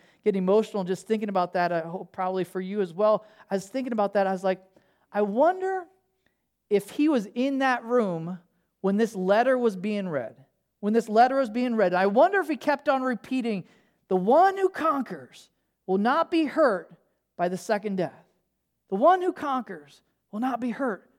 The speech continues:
by the second death." I wonder i-, if he was there, he was clinging to the same assurances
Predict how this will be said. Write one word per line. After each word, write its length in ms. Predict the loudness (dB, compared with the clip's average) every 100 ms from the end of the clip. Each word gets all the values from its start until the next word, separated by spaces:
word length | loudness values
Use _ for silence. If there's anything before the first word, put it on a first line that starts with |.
| _
by 120 | -8
the 60 | -8
second 340 | -8 -8 -6
death." 180 | -6 -4
I 120 | 0
wonder 500 | 2 6 4 4 -4 -8 -12 0
i-, 60 |
if 300 | 4 4 4
he 100 | 4
was 180 | 2 2
there, 240 | 2 2 2 -6
he 160 | 2 4
was 140 | 4
clinging 400 | 2 0 0 0 -4
to 120 | -2
the 140 | 0
same 440 | -2 0 0 2 0
assurances 1200 | 0 -2 -2 2 2 0 -2 0 0 -2 -10 -20